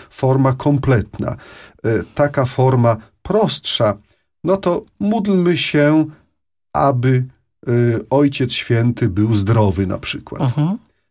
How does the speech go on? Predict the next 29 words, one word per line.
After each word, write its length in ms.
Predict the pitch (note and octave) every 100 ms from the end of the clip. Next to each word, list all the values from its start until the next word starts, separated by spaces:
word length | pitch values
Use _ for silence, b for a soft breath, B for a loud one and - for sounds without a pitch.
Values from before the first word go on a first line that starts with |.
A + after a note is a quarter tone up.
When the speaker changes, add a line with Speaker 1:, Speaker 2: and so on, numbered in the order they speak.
| -
Speaker 1:
E, 280 | A2+ A#2 A2
to 140 | G#2+
jest 160 | C3 B2+
taka 200 | B2+ B2
jakby 240 | A#2 G#2
druga 360 | A2+ A#2+ A#2+ A#2
forma, 400 | - A#2+ A2+ A2+
trochę 280 | B2 A#2 A#2
skrócona. 840 | - - B2+ B2 B2 G2+ G2+ D3 D#3+ B B B
E, 140 | B2+ B2+
z-, 260 | A#2 B2
zaznaczamy, 720 | A2+ C3 A#2 A#2+ D3 E3 F3
za 140 | C3+ B2+
kogo 260 | C#3 C3
się 240 | C3 - A#2+
modlimy. 720 | A2 G#2 G#2 G2 G2 G#2+ C#3 B B _ _ _ -
E, 100 | A#2
natomiast 460 | A#2 C3+ D3 C#3+ -
trzecia 440 | - - C4 E3+
forma, 480 | C3+ C#3 A2 G#2 G#2 - B
taka 260 | - C3 C3
najkrótsza, 880 | C3+ F#3+ - C#3 G#2+ - - A#2+ D#3 D#3 B _ -
e, 20 | - C#3+ - -
zwykle 520 | E3+ D3 E3 F3+ E3 D3+
w 60 |
czasie, 340 | - C#3 C3 C3+
e, 840 | B2 G#2 A#2+ A2+ G#2+ G2+ G#2 G#2+
takich 340 | A#2 B2 A#2+
liturgii, 640 | A#2+ G#2+ B2+ B2 A2+ A2